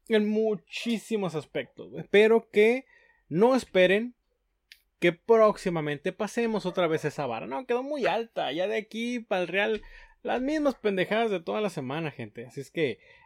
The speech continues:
este, no esperen nada, no esperen nada de este podcast, no esperen <laughs> nada de este episodio,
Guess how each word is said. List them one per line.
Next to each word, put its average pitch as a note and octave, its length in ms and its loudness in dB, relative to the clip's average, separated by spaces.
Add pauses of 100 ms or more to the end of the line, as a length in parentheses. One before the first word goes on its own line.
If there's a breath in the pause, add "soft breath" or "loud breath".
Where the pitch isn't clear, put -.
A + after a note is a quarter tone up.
este, A#2+ 540 -8
no F#3 120 4
esperen G3 380 0
nada, F#3 400 2 (280)
no E3 140 -2
esperen E3+ 440 0
nada E3+ 260 2
de D3 180 2
este D#3+ 240 -2
podcast, - 800 -2
no C#3+ 160 -4
esperen D#3 400 0
<laughs> D3 80 -4
nada F#3+ 360 6
de E3+ 280 4
este F3 260 0
episodio, D3+ 640 -2